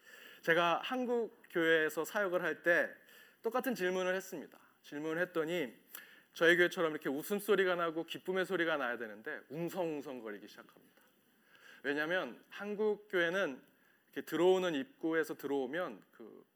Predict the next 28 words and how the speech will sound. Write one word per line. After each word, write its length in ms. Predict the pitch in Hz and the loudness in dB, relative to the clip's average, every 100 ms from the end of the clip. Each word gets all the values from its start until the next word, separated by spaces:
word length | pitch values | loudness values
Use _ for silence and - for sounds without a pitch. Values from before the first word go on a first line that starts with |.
| _ _ | _ _
강의 320 | - 131 165 | -8 -2 -2
삼각주처럼 960 | - 240 247 208 - - 151 160 180 113 - - - - | -2 -4 -2 -2 -4 -10 -4 -2 -2 -4 -18 -20 -20 -18
두 180 | - 165 | -4 0
분이 220 | 185 202 | 2 2
들어오시면 480 | 165 160 156 156 160 | 2 0 0 -2 -8
이렇게 160 | 127 - | -8 -10
갈라져서 540 | - 131 156 151 131 | -6 -4 -4 -4 -8
들어가십니다. 680 | - 101 95 - - _ _ _ _ _ _ _ _ _ _ _ | -16 -16 -16 -20 -20 _ _ _ _ _ _ _ _ _ _ _
남편과 480 | 139 160 214 196 160 | -6 -2 -2 2 2
아내가 220 | 143 156 | 0 -4
함께 360 | - 285 285 | -6 -8 -6
앉지 240 | 330 131 147 | -8 -8 -10
않습니다. 480 | 95 - 107 98 - | -12 -16 -20 -20 -10
제가 200 | 160 170 | -2 -2
이민교회 420 | 160 190 214 208 | 0 -2 0 2
와서 180 | 175 180 | 2 -4
가장 380 | - 151 160 | -8 -6 -4
어색했던 580 | 127 131 160 156 - 123 | -4 -8 -8 -8 -10 -10
게 220 | 165 165 104 - - - | -6 -6 -8 -20 -20 -18
이렇게 100 | - 160 | -14 -12
부부가 520 | - 147 226 220 165 | -12 -8 -4 -4 -6
앉으시는 520 | 123 120 139 147 127 | -10 -14 -14 -12 -12
겁니다. 320 | 104 98 _ - _ _ _ _ _ _ | -14 -20 _ -20 _ _ _ _ _ _
근데 160 | 190 | -6
한국 280 | 202 233 240 | -4 -2 -2
교회는 300 | 240 214 202 | 4 4 4
이렇게 220 | 190 190 | 0 -2
들어오면 680 | 170 175 180 151 170 170 208 | -2 4 4 4 -2 -4 -6